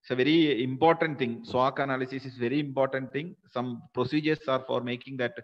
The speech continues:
soc analysis. And, uh, you have a criteria-wise, uh, summary.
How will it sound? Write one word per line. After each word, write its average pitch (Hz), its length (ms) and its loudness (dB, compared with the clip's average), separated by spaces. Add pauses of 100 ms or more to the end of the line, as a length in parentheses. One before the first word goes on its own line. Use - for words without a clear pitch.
(260)
soc - 260 -2
analysis. 127 560 0 (960)
And, 170 320 2
uh, 165 240 8
you 175 180 6
have 175 240 6
a 160 80 6
criteria-wise, 160 920 6
uh, 135 280 8 (180)
summary. 127 500 2